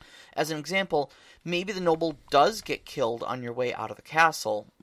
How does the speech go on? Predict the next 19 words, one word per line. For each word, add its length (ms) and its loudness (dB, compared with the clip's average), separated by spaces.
but 120 -2
you 80 -8
successfully 520 -6
protect 420 -6
his 100 -10
son 460 -4
or 160 -8
capture 420 -2
one 200 -8
of 40 -14
the 140 -10
assassins 640 -2
and 140 -2
interrogate 680 0
them, 380 -4
uh, 240 -4
for 160 -12
info. 420 -6
Uh, 220 4